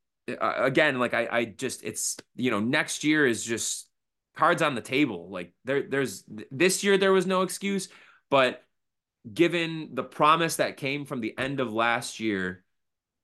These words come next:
and then with this season just falling completely flat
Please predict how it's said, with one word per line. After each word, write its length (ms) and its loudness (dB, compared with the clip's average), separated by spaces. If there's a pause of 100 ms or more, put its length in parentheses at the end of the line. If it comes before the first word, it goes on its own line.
(300)
and 160 0
then 180 0
with 200 -2
this 240 0
season 380 -2
just 220 -6
falling 340 0
completely 680 -4
flat 560 0